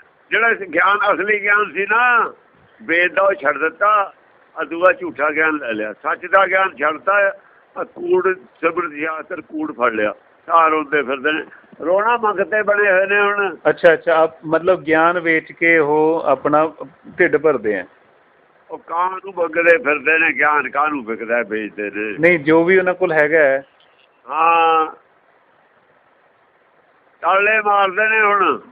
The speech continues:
Speaker 2: ਹੂੰ।
Speaker 1: ਝੂਠ ਬੋਲਦੇ ਨੇ, ਕੋਈ ਜਨਮ ਪੱਤਰੀ ਬਣਾਉਂਦਾ, ਕੋਈ ਕੁਛ ਕਰਦਾ, ਕੋਈ ਪੁੱਛਿਆ ਦਿੰਦਾ, ਕੋਈ ਹੱਥ ਦੇਖਦਾ, ਕੋਈ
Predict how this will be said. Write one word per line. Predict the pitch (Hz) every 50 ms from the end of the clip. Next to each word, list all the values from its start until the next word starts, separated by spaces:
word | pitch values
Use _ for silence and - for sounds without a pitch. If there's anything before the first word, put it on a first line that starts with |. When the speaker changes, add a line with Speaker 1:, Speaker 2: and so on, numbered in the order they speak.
| -
Speaker 2:
ਹੂੰ। | 127 123 120 117 110
Speaker 1:
ਝੂਠ | 107 - - - 98 190 196 190
ਬੋਲਦੇ | 185 185 190 196 190 185 202 202
ਨੇ, | 196 196 190 185
ਕੋਈ | 175 175 - 190 190 175
ਜਨਮ | 160 185 185 185
ਪੱਤਰੀ | 185 - 190 190 - 190 190 190
ਬਣਾਉਂਦਾ, | 185 190 190 190 185 185 190 190 180
ਕੋਈ | 160 185 185 170
ਕੁਛ | - 185 196 156
ਕਰਦਾ, | 151 - 185 185 175 160 180 185
ਕੋਈ | 180 151 185 180
ਪੁੱਛਿਆ | - - 185 180 - 180 185 190 185
ਦਿੰਦਾ, | 180 185 180 - 190 185
ਕੋਈ | 175 170 180 170
ਹੱਥ | 151 156 160 160
ਦੇਖਦਾ, | 160 156 180 180 175 175 175 170 180 175
ਕੋਈ | 156 170